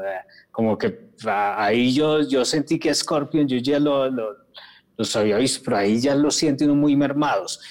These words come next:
Pero la otra banda que, que muy pocos la, la conocían, eh, sin embargo, rescató, yo te digo que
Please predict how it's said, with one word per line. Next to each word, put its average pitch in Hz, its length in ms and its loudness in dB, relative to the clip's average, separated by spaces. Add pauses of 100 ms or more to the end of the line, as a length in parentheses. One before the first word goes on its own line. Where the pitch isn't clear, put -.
(140)
Pero 123 220 2
la 110 140 2
otra 120 320 2
banda 147 600 0 (240)
que, 185 520 -4
que 190 240 -4
muy 113 300 2
pocos 139 300 -2
la, 123 260 2
la 95 400 -4
conocían, 123 680 -2 (680)
eh, 95 140 -4
sin 104 220 -2
embargo, 98 640 -2
rescató, 107 1000 0
yo 113 220 -4
te 120 140 -6
digo 120 300 0
que 107 280 -2